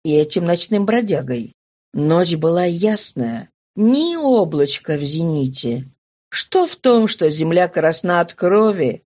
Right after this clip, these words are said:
луна неизменно остается светлой. Это равнодушие неба. Среди лугов ветки деревьев, надломленные картечью, но еще не свалившиеся, тихо колыхались по ветру.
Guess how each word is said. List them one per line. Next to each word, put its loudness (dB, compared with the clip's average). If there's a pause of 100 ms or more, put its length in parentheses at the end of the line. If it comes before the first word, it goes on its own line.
луна 2
неизменно -2
остается -2
светлой. -2 (340)
Это 0
равнодушие -2
неба. -2 (460)
Среди 2
лугов 0
ветки -2
деревьев, 0
надломленные 2
картечью, -4
но 0
еще 0
не -4
свалившиеся, -2
тихо -2
колыхались -2
по -2
ветру. -6